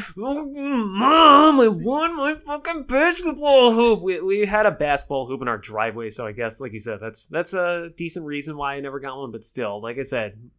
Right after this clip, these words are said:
fucking grown up, my fucking rules now. We can do what we want.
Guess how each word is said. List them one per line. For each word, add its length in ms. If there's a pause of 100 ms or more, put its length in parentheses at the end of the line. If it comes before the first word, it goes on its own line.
(180)
fucking 360
grown 320
up, 240
my 240
fucking 280
rules 300
now. 240
We 140
can 80
do 180
what 80
we 140
want. 360